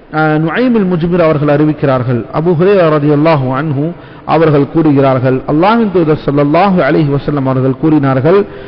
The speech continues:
"இன்ன உம்மதி யுதுஊன யௌமல் கியாமஹ் குர்ரன் முஹஜ்ஜலீன் மின் ஆசாரி வுது, ஃபமன் இஸ்ததாஅ மின்கும் அன் யுதீல குர்ரத்தஹ் ஃபல்யஃப்அல்."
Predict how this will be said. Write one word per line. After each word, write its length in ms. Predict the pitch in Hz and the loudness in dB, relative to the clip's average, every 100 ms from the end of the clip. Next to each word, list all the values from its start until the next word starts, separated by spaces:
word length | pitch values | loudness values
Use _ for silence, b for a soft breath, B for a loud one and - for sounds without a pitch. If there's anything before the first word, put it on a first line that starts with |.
| B - | B -4
"இன்ன 260 | 196 190 | -2 0
உம்மதி 760 | 170 170 156 147 165 185 208 175 - | -2 -2 -2 -4 -2 -2 -2 -2 -2
யுதுஊன 420 | 151 143 208 190 | 0 0 2 2
யௌமல் 380 | 165 165 156 147 | 2 2 0 -2
கியாமஹ் 480 | 156 165 185 185 220 - - - 156 | 0 2 2 2 0 -2 -12 -10 -2
குர்ரன் 480 | 196 190 180 165 160 151 | 0 2 2 2 0 -4
முஹஜ்ஜலீன் 880 | - 147 123 139 151 180 165 139 117 - B B - | -4 -4 -2 0 2 2 2 0 -4 -10 B B -6
மின் 140 | 147 - | -6 -4
ஆசாரி 460 | 156 151 202 208 170 | -4 0 2 2 0
வுது, 460 | 139 147 151 147 - - - - | -2 0 2 0 -4 -18 -20 -10
ஃபமன் 320 | 143 147 156 156 | -6 -4 -4 -6
இஸ்ததாஅ 560 | - 165 160 202 160 165 | -4 -4 0 0 0 -2
மின்கும் 580 | 185 196 160 175 160 139 170 | -4 -6 -4 -4 -4 -6 -4
அன் 180 | 165 | -2
யுதீல 360 | 165 165 214 175 | -2 -2 -2 0
குர்ரத்தஹ் 520 | 151 160 196 - 180 - - - | 0 0 -2 0 -2 -4 -14 -6
ஃபல்யஃப்அல்." 640 | 226 233 156 123 139 135 | 0 2 0 0 0 0